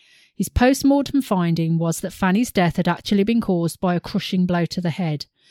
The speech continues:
It was confirmed that there was no sign of rape on Fanny's body. Further investigations continued, and a young boy whose parents lived close to the Adams family came forward as a witness.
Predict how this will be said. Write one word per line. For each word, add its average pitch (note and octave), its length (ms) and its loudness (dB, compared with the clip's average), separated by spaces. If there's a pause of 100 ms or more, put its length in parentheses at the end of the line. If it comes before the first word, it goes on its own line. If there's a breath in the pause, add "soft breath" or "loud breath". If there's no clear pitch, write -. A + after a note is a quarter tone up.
(320 soft breath)
It F3+ 140 0
was E3 120 0
confirmed F#3 540 2
that F#3 60 -8
there - 100 -4
was E3+ 140 -2
no F3 220 6
sign E3 400 -2
of D#3 100 -6
rape D#3 340 -2
on D#3+ 120 -2
Fanny's D#3 320 -4
body. C#3+ 480 -6 (240)
Further G#3+ 400 2
investigations B3+ 840 0
continued, E3 760 0
and E3 120 0
a E3 40 2
young G3 280 4
boy E3+ 440 2
whose F3+ 200 2
parents F3+ 520 -2
lived F#3+ 220 -2
close F3+ 280 -2
to - 120 -2
the A3 100 2
Adams A3+ 360 0
family D#3 520 -2 (400 soft breath)
came F#3+ 260 2
forward E3+ 400 2
as D#3+ 100 -2
a F3 60 0
witness. F#3 580 -6